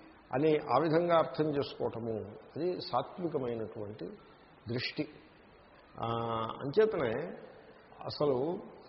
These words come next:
ఆ, భగవాన్ బుద్ధుణ్ణి ఈశ్వరుణ్ణి పొంద-, ఈశ్వరుడు ఉన్నాడా?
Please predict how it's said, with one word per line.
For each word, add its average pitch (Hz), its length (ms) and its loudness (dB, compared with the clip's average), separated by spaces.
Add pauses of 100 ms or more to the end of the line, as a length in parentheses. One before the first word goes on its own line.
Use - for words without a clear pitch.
(380)
ఆ, 110 180 -4
భగవాన్ 165 560 4
బుద్ధుణ్ణి 139 640 2 (720)
ఈశ్వరుణ్ణి 208 1000 4 (120)
పొంద-, 160 200 0
ఈశ్వరుడు 180 600 2
ఉన్నాడా? 160 520 4